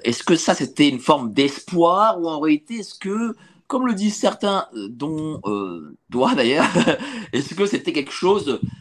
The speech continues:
on va dire, c'est un cinéma monté par l'État, euh,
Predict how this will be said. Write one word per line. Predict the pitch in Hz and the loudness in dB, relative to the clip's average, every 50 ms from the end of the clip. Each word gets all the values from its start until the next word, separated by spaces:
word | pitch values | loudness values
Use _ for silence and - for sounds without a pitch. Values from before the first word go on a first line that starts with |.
| - _ _ _ _ _ _ _ _ _ _ _ _ _ _ _ _ - | -20 _ _ _ _ _ _ _ _ _ _ _ _ _ _ _ _ -8
on | 151 165 | -4 0
va | 170 170 | 2 2
dire, | 165 139 147 185 214 208 | 2 2 0 0 0 2
c'est | - 190 | 2 2
un | 170 156 | 2 2
cinéma | - - - - - 247 226 214 196 185 170 170 170 180 190 208 196 - _ _ _ - | -2 -6 -6 -2 2 4 4 6 4 4 4 2 2 2 0 -4 -6 -8 _ _ _ -12
monté | - 127 147 165 175 175 180 180 180 180 170 - - 185 180 180 | -8 -4 -2 0 0 0 0 -2 -2 -4 -4 -2 -4 -2 -2 -2
par | 180 - 156 135 131 139 | -2 2 2 2 2 0
l'État, | 143 147 151 143 147 - 156 147 143 151 160 165 165 160 | -2 -2 -4 -4 -6 -6 -2 -2 0 0 -2 -2 -2 -2
euh, | 147 135 131 131 123 123 120 117 113 113 113 113 113 | -2 -2 -4 -4 -6 -6 -8 -8 -8 -8 -8 -10 -12